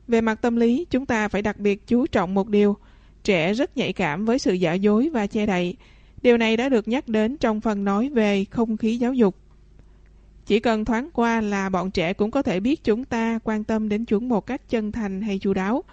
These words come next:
hay là đằng sau đó là mục đích muốn áp đặt kế hoạch và mục tiêu của mình lên trẻ. Đặc biệt khi trẻ đã không vui trong quá trình điều trị,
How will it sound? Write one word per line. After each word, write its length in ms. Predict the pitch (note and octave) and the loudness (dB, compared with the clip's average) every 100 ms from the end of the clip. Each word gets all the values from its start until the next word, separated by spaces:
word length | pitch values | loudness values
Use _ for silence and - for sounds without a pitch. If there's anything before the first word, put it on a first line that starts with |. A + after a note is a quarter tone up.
| - - - - | -20 -20 -20 -12
hay 300 | C4+ A#3+ A#3 | -2 0 0
là 220 | G3+ G3 | 0 0
đằng 180 | G3 G3 | -2 -2
sau 200 | A3+ G#3+ | -2 0
đó 300 | G3+ A3 D#4+ | 0 0 -4
là 220 | A#3 F#3+ | -4 -2
mục 220 | F#3+ F#3 | -2 -2
đích 220 | A3+ D#4+ | -2 -2
muốn 260 | G#3+ G#3+ A3 | 0 0 0
áp 180 | C4 - | -2 -4
đặt 240 | A3+ F#3+ | -4 -4
kế 120 | A3 | -2
hoạch 240 | C4+ C4+ D4 - | 0 0 -2 -4
và 140 | G3+ | -2
mục 220 | G3+ F#3+ | -2 -2
tiêu 180 | A3+ A3 | 2 2
của 200 | - F3 | 2 0
mình 220 | G#3 G#3 | 0 -2
lên 160 | G3 G3 | -2 -2
trẻ. 280 | G3 C#3+ A3+ - - - - - - - | -2 -2 -4 -8 -20 -20 -20 -20 -16 -4
Đặc 200 | A3 A3 | -4 2
biệt 300 | G#3+ G#3+ - | 2 2 -2
khi 180 | B3+ | -2
trẻ 380 | A#3+ G3+ D#3+ G#3 | 0 0 0 0
đã 200 | A#3 F3+ | -2 -2
không 280 | - B3 A#3 | 0 -2 2
vui 280 | A#3+ A#3+ A3+ | 4 6 4
trong 220 | A3 A3 | 0 0
quá 140 | A3 | 0
trình 200 | B3 A3 | 0 0
điều 140 | G3 F#3+ | 2 2
trị, 360 | - F3+ F3 | 2 2 2